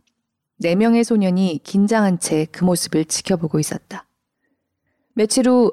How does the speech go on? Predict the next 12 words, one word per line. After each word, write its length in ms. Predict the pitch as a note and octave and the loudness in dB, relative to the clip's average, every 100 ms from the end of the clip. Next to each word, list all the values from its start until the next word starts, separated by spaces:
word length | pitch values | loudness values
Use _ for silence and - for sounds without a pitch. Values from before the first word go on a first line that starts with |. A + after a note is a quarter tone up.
| - | -2
아버지가 720 | - D#3+ A3 - - D#3+ D3+ _ _ _ _ _ _ | -6 -2 -2 -2 -6 -4 -4 _ _ _ _ _ _
지푸라기 440 | - A#3+ C#4 C#4 C4+ | -4 -2 2 2 2
색깔의 420 | C4+ C4+ B3 B3 | 0 0 2 2
실로 320 | - C#4 C4+ | 2 2 4
묶은 520 | A#3 F#3 - G3 F#3 - | 2 2 -2 -2 -2 -6
긴 360 | - G#3+ A#3+ | 0 4 4
꾸러미를 640 | B3 C4 A#3+ F3+ F3 E3+ D#3 - | 2 2 2 2 0 0 -4 -4
겨드랑이 500 | F#3 G3 G3 F#3+ E3 | -2 0 2 2 2
아래에 240 | D#3 D#3+ | 2 0
끼고 440 | D#3 A3 G3+ G3+ | 0 -2 0 0
퇴근했을 580 | G3 B3+ B3 A3+ E3 E3+ | 0 -2 2 2 2 -2
때도 400 | - D3+ - D3 | -4 -4 -4 -6